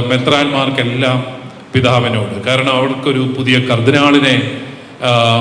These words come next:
അദ്ദേഹത്തിൻ്റെ പരിശ്രമ ഫലമായിട്ട് ലഭിച്ചു. അവിടെ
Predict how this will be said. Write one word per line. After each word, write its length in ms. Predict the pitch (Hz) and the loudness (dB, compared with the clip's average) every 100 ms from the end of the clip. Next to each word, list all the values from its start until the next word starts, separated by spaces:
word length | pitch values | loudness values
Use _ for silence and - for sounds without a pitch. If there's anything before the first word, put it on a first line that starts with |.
| 113 120 127 | 0 -4 -2
അദ്ദേഹത്തിൻ്റെ 480 | 127 127 131 131 127 | 0 2 2 4 4
പരിശ്രമ 440 | 123 - - 127 127 | 4 2 0 0 2
ഫലമായിട്ട് 420 | 120 120 117 117 117 | 2 2 0 2 2
ലഭിച്ചു. 320 | 120 120 123 113 - - - - - - - - | 2 2 0 0 -4 -10 -14 -18 -20 -20 -10 0
അവിടെ 260 | 156 170 | 2 6